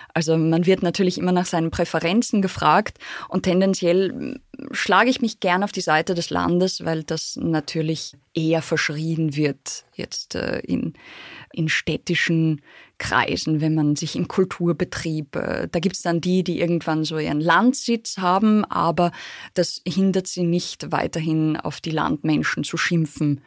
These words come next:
so sie einem von ihnen begegnen. <laughs> Ähm, und, äh, das, das war mir immer ein bisschen zuwider, weil eben die,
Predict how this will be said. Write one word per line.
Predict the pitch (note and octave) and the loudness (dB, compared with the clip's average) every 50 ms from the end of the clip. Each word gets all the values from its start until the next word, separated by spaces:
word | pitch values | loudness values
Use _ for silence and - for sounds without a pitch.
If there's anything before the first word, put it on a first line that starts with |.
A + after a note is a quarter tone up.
| - - | -20 -16
so | - - - C#3+ C#3+ | -10 -6 -2 -2 0
sie | C#3+ D3 - - | 0 -2 -4 -4
einem | - E3 E3 - | -2 -2 0 0
von | C#3+ - - D3 C#3+ | -2 -2 -2 -2 0
ihnen | - D3+ C#3+ D3 C#3 | 0 0 0 0 0
begegnen. | - E3 D#3+ G3 G3 F#3 - - C#3+ - - C3+ B2+ - | 0 2 6 6 6 6 6 0 -4 -4 -4 -6 -8 -6
<laughs> | - - | -6 -6
Ähm, | - - D#3 D3+ D3+ D#3 D3+ - - - - - - - - | -4 -2 -2 -2 -2 -2 -4 -8 -16 -16 -14 -14 -14 -12 -6
und, | - F#3+ F#3+ F3+ F3 - | -2 0 0 0 0 0
äh, | E3 D3+ D#3 D3 D#3+ - - - - - | -2 -2 0 0 -2 -2 -4 -4 -6 -4
das, | - F3 - - - - - - - - | -4 -4 -4 -4 -8 -10 -10 -10 -10 -6
das | - - - - | -6 -6 -4 0
war | E3+ F#3+ | 2 2
mir | G#3+ A3 G#3+ | 4 4 4
immer | G3+ G3+ | 2 2
ein | G3+ F#3 F3+ | 2 0 0
bisschen | F3+ G3+ - - F#3 F3+ F3 | -2 -2 -2 0 -2 -2 -2
zuwider, | - - F3 D#3+ D#3 F3+ G#3 B3 A3+ A#3+ A3 G#3 G#3 G3 F3 | -2 -2 -4 -2 2 4 4 4 6 6 4 4 4 2 2
weil | E3+ E3+ F3 E3+ - - | 2 4 4 2 2 4
eben | F3+ F#3 F3+ F3 E3 D3+ | 4 4 6 6 4 2
die, | - F3 E3+ | 0 -2 -2